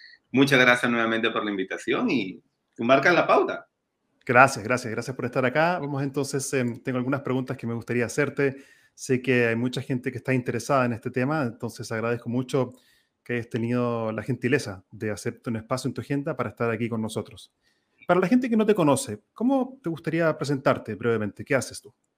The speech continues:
Speaker 1: A ver, ¿qué hago? Mi nombre es Alfredo Alfaro, soy ingeniero, eh,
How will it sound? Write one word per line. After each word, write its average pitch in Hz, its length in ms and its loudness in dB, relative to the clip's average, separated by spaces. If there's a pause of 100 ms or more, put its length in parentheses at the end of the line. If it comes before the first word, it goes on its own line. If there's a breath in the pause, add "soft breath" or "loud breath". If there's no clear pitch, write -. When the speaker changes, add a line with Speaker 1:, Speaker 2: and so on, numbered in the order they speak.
(500)
Speaker 1:
A 151 80 -2
ver, 185 260 2
¿qué 196 100 0
hago? 131 260 0
Mi 120 120 -2
nombre 180 380 0
es 156 60 2
Alfredo 127 340 0
Alfaro, 113 540 -4
soy 101 440 -4 (160)
ingeniero, 87 640 -8 (160)
eh, 85 920 -4